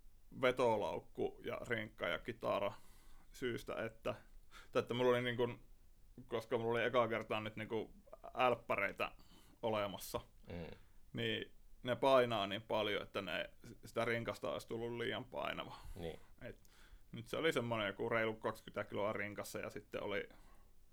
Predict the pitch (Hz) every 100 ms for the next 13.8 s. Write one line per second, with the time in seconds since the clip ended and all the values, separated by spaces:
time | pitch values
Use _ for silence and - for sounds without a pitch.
0 | - - - 117 113 - 113 101 - -
1 | 104 101 - - - - - - - -
2 | - - - - - - - - - -
3 | - - 156 165 156 - - 151 139 131
4 | 135 143 147 - 156 143 - - 175 175
5 | 185 170 214 196 165 156 - 165 131 135
6 | - - - - - - - - - -
7 | - - 262 - - - - - - -
8 | 139 - 120 123 - 143 135 123 110 117
9 | - 123 - - - - - 92 78 80
10 | - 110 92 123 113 117 - - - 85
11 | - - 110 - 113 113 117 113 127 127
12 | 120 117 117 - 113 95 - 110 107 -
13 | - - - 120 - - 117